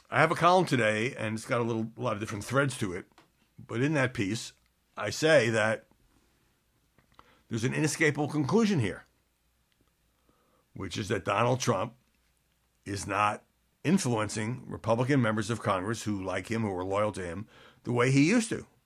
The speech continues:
Remember, there were these twenty holdouts. That number didn't go up, the twenty people who were voting against Kevin McCarthy. That number didn't go down. Trump was making calls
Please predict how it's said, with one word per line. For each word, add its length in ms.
Remember, 220
there 180
were 100
these 220
twenty 420
holdouts. 720
That 140
number 200
didn't 300
go 160
up, 300
the 60
twenty 240
people 300
who 60
were 40
voting 280
against 260
Kevin 200
McCarthy. 440
That 100
number 180
didn't 280
go 120
down. 400
Trump 400
was 160
making 280
calls 540